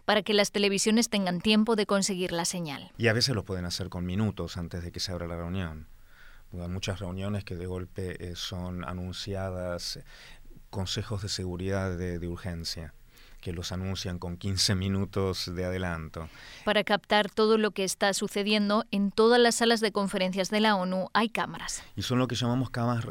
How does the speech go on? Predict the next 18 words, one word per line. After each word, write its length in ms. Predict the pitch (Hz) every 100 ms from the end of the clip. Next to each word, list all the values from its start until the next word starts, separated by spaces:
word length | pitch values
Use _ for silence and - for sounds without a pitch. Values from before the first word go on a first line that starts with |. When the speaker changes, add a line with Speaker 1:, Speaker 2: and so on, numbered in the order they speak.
| -
Speaker 2:
cámaras 380 | 117 117 110 104
robóticas. 840 | 104 98 87 87 - 85 - - - - - - -
O 20 |
sea, 140 | - 104
lo 100 | 101
que 100 | 101
sucede 600 | 110 - 131 143 135 98
es, 220 | 92 -
tenés 320 | - 101 107
la 160 | 107 101
sala, 480 | - 95 85 92 120 - - - - - - -
en 160 | 101
la 120 | 95
sala 260 | 95 107 107
tenés 240 | 101 98
todos 340 | - 139 143 131
los 140 | 123
asientos. 680 | 110 - 85 80 82 80 -